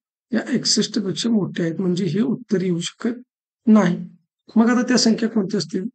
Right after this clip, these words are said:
तर त्या संख्या ह्या असणार, पाच आणि सहा. कारण तुम्ही जर पाचचा वर्ग केला या ठिकाणी पंचवीस आणि सहाचा वर्ग जर केला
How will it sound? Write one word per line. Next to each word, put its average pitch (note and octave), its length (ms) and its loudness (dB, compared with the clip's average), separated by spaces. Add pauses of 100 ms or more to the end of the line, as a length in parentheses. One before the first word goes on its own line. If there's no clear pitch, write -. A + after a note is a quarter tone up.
तर G3 140 -2
त्या A3+ 120 4
संख्या F#3+ 340 -2
ह्या F3+ 160 0
असणार, D#3 340 -6 (100)
पाच F#3+ 220 -2
आणि G#3+ 240 -2 (300)
सहा. F3 260 0
कारण G3+ 240 0
तुम्ही A3+ 240 4
जर A#3 120 2 (120)
पाचचा G#3+ 340 0
वर्ग G3 260 0
केला F3+ 240 -4
या F3+ 120 -4
ठिकाणी F3+ 320 -6
पंचवीस F#3 540 -4 (400)
आणि F#3+ 160 0
सहाचा G3 500 0
वर्ग G3 280 0
जर F#3 240 -2
केला F#3 160 -2